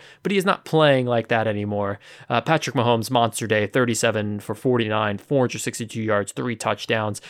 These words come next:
Tyreek Hill, thirteen catches, two hundred sixty-nine yards, and three touchdowns. I mean, he had two hundred and, I think, three yards after the end of the first quarter. So, I mean, Tom, you, you kinda, you hear that twenty-seven to twenty-four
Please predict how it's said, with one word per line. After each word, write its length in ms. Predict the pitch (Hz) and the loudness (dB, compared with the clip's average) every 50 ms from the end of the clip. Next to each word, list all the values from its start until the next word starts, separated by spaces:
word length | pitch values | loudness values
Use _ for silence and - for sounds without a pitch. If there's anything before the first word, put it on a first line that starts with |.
| - - - | -20 -14 -2
Tyreek 360 | - 147 139 123 120 110 - | 0 2 2 2 2 0 0
Hill, 180 | - 120 110 104 | 0 0 0 2
thirteen 420 | - 143 127 113 - - 120 113 | 2 2 0 0 0 -4 -6 -4
catches, 380 | - 117 113 107 - 117 101 - | -2 -2 -2 -2 -4 -6 -8 -8
two 140 | - - 139 | -4 -4 -2
hundred 180 | 123 107 107 | -2 -4 -4
sixty-nine 540 | - - 127 - - 117 113 110 110 110 107 | -6 -8 -8 -6 -6 -4 -4 -2 -4 -2 -2
yards, 240 | 107 104 107 101 - | -2 -2 -2 -4 -6
and 100 | 104 - | -6 -4
three 160 | 117 113 104 | -4 -4 -4
touchdowns. 560 | 101 - 110 104 - - - 123 113 110 104 | -4 -4 -6 -6 -6 -4 -4 -2 -2 -2 -2
I 40 | 107 | -2
mean, 100 | 113 110 | -2 -2
he 60 | 107 | -2
had 120 | 107 104 - | -4 -4 -4
two 200 | - - 147 131 | -4 -2 0 0
hundred 300 | 127 123 113 120 113 110 | 0 0 -2 -4 -6 -4
and, 120 | 107 101 | -4 -6
I 60 | 104 | -6
think, 260 | 104 - 110 107 - | -4 -6 -6 -8 -8
three 380 | - - - 127 127 123 123 123 | -6 -2 0 2 2 2 2 2
yards 420 | 120 113 107 110 110 110 117 110 | 2 4 4 6 6 4 4 2
after 160 | 110 101 - 113 | -2 -4 -2 -2
the 100 | 110 110 | -2 -2
end 80 | 110 | -2
of 60 | 107 | -2
the 80 | 104 104 | -4 -2
first 280 | 104 117 107 101 - - | -2 -2 -2 -2 -4 -4
quarter. 380 | 113 110 110 110 110 110 110 - - - - - - - - _ | -2 0 0 0 0 -2 -2 -6 -12 -20 -20 -20 -20 -20 -20 _
So, 160 | - - - 143 | -2 2 2 4
I 40 | |
mean, 140 | 143 143 139 | 4 2 0
Tom, 320 | 135 - 156 160 160 160 151 | -2 0 0 2 2 2 2
you, 220 | 147 143 127 131 - - - - - - _ - | 2 2 0 -2 -4 -12 -20 -20 -20 -20 _ -8
you 80 | 135 - | -2 0
kinda, 340 | 147 139 131 127 120 120 - _ | 2 2 4 2 2 0 -2 _
you 140 | - 151 135 | -6 -4 -2
hear 240 | 120 135 160 156 156 | 2 4 4 4 6
that 220 | 147 143 139 - | 4 4 2 0
twenty-seven 420 | - - 147 143 131 - 135 135 127 | -2 -2 -2 0 2 2 2 2 0
to 60 | 120 | -2
twenty-four 720 | - - 127 127 120 113 - 120 117 117 113 113 113 110 | -2 -2 -2 -2 -2 0 2 4 6 6 6 6 4 2